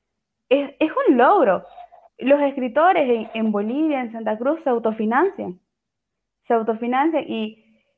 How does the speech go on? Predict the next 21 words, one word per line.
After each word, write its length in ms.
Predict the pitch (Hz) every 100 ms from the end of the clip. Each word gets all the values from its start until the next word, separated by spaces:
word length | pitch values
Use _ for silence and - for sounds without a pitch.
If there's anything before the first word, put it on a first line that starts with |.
| _ _ _ _
no 160 | 226 247
sé, 200 | 254 233
publicar 480 | 233 240 233 311 403
un 200 | 330 262
libro, 480 | 294 285 240 220
la 100 | 214
impresión... 1120 | 220 214 208 196 196 - 285 285 277 262 254 240
Eh, 500 | 214 196 190 185 185 _ _ _ _ _
la 460 | - 214 208 208 202
presentación 580 | 240 226 226 220 269 294
social 440 | 262 - 254 262
que 80 | 240
tenés 220 | 220 226
que 80 | 240
hacer 220 | 226 262
al 100 | 254
libro, 240 | 254 285 370
es 240 | 392 _
todo 200 | 339 370
un 120 | 370
dineral, 580 | 254 196 175 190 233 233